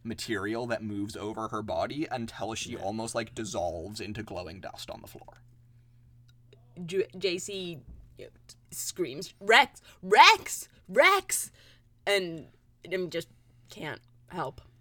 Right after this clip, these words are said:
Speaker 1: You hear Chef over the comms as you see a, a, a, a glowing arm reach up out of the, uh, the cryopod,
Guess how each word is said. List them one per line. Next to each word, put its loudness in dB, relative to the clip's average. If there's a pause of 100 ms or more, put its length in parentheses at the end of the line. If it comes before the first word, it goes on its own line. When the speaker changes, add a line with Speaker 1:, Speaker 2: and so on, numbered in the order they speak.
(160)
Speaker 1:
You -10
hear -10 (840)
Chef -12 (760)
over -10
the -16
comms -10 (480)
as -2
you -10
see -6
a, -6
a, 2
a, 0 (120)
a 0
glowing -4 (140)
arm -2 (360)
reach -8
up 0 (280)
out 2
of -8 (560)
the, -8
uh, -2 (760)
the -8
cryopod, 2